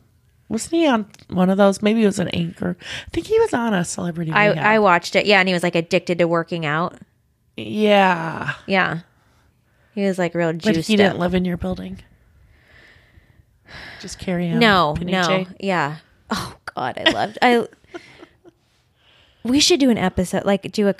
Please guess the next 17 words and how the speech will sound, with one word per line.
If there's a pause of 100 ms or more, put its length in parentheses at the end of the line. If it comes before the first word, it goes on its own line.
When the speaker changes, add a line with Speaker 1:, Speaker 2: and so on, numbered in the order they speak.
(100)
Speaker 2:
like,
a
little
recap
on
that
show. (140)
That
was
Speaker 1:
I
know,
but
everyone's
dead.
<laughs>
Mindy
McCready,